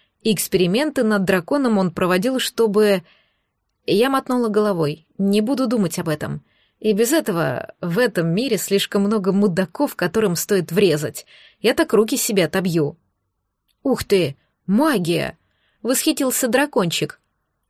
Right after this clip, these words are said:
«А ещё что-то можешь, чужой человек?» «Пока не могу», —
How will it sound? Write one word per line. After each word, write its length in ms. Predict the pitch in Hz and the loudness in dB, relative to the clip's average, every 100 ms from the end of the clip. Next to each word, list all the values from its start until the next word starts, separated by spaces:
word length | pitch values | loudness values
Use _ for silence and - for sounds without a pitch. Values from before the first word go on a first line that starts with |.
| _ _ | _ _
«А 120 | - 185 | 0 2
ещё 460 | 269 294 - 220 | 2 0 2 2
что-то 460 | - - 196 160 160 | 0 -2 -4 -2 -2
можешь, 560 | 175 381 359 - - - _ | 2 2 2 -2 -6 -14 _
чужой 360 | - 330 254 180 | -2 0 2 2
человек?» 580 | - 226 247 180 - _ _ _ _ _ _ _ _ _ _ _ - | 2 0 0 -2 -6 _ _ _ _ _ _ _ _ _ _ _ -4
«Пока 600 | 175 165 202 190 170 - _ _ | -4 0 0 2 0 -4 _ _
не 200 | 196 196 | -2 0
могу», — 560 | 240 269 196 139 - | 0 -2 -4 -8 -8